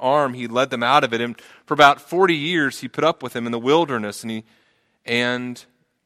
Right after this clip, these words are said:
uh, after destroying seven nations in the land of Canaan, he gave them their land as an inheritance. All this took about four hundred and fifty years, and after that he gave them judges until Samuel the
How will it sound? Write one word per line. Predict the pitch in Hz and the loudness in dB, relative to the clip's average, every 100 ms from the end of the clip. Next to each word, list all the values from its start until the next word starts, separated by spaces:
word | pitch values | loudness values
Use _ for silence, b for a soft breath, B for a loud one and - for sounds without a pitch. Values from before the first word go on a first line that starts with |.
| _ _ _ _ _ _ _ _ | _ _ _ _ _ _ _ _
uh, | 110 104 95 92 85 _ _ _ _ _ _ _ _ _ _ _ _ | -14 -14 -14 -18 -20 _ _ _ _ _ _ _ _ _ _ _ _
after | 127 143 - | 0 0 0
destroying | 131 127 - - 160 160 131 | -8 -8 -10 -4 -2 0 -2
seven | - 151 147 135 | -2 -2 0 -2
nations | 139 147 - 120 | -2 -2 -6 -8
in | 117 | -4
the | 120 | -2
land | 123 | -2
of | 120 | -4
Canaan, | - 135 123 | -6 -6 -4
he | 131 | -8
gave | 120 123 151 156 143 | -6 -2 0 -2 -4
them | 143 139 139 120 | -4 -4 -6 -6
their | 117 113 | -4 -4
land | 107 117 131 131 127 | -2 -2 -2 -2 -4
as | 113 120 | -10 -8
an | |
inheritance. | 113 107 120 120 113 110 104 | -8 -8 -4 -4 -4 -8 -6
All | 123 151 170 | 2 2 2
this | 156 123 | -2 -4
took | - 135 | -10 -8
about | 123 123 117 b b | 0 0 0 b b
four | - 160 | -6 -4
hundred | 160 147 | -2 -2
and | 120 | -4
fifty | - 143 - | -6 -8 -8
years, | 131 131 139 120 110 | -6 0 2 0 -2
and | 120 | -2
after | 131 147 139 | -2 -2 -4
that | 131 | -8
he | 127 | -8
gave | 117 120 117 | -2 -2 -2
them | 120 113 | -6 -8
judges | - 127 147 123 117 | -4 -2 -2 -6 -12
until | 107 113 | -10 -10
Samuel | - - 135 147 131 | -8 -8 -6 -6 -6
the | 117 113 | -6 -8